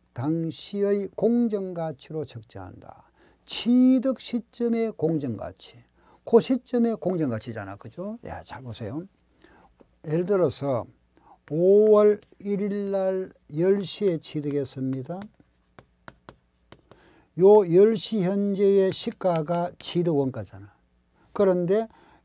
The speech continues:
요 시간이 지나고 나면은 요게 뭐로 바뀔까요?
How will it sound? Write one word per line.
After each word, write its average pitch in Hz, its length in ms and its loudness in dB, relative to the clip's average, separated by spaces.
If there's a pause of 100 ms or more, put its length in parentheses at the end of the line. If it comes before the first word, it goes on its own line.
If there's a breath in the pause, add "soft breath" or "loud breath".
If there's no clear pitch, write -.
요 208 260 10
시간이 202 600 2
지나고 208 540 2
나면은 196 680 -2 (220)
요게 190 500 0
뭐로 139 240 -2
바뀔까요? 156 680 -6